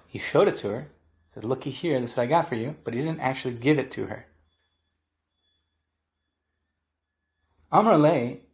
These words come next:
zil hashta miha. Again, it says, "Min hacha."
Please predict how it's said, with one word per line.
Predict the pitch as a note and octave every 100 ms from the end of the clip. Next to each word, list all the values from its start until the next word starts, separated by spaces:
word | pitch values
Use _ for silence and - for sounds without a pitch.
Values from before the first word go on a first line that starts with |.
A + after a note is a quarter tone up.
| _ _ _ _ _
zil | A#2 A2+ D#3 G3+ G3+ G#3+ - _ _ _ -
hashta | C#3+ D#3+ - A#2 G#2+ G#2+ _ _ _ _ _ _ _ _ _ _ -
miha. | A#2 G2+ G2+ D3 - _ _ _ _ _ _ _ _ _ _ _ _ _ _ _ _
Again, | G#2+ A2+ A2
it | G2+
says, | A2 G2 -
"Min | A#2 G#2+
hacha." | A2 G#2 G2+ A#2